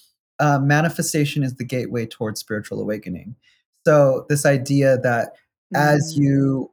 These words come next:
Speaker 1: start to be curious about manifesting your desires,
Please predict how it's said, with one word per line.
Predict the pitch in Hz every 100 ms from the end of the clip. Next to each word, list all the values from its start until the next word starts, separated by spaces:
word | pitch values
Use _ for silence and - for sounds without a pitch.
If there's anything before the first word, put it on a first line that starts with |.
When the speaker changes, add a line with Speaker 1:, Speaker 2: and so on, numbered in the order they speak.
| _
Speaker 1:
start | - 170 151
to | -
be | 165 123
curious | - - 156 240 151 -
about | 120 113 -
manifesting | 110 113 - 120 123 117
your | 110
desires, | 104 101 131 160 127 110 110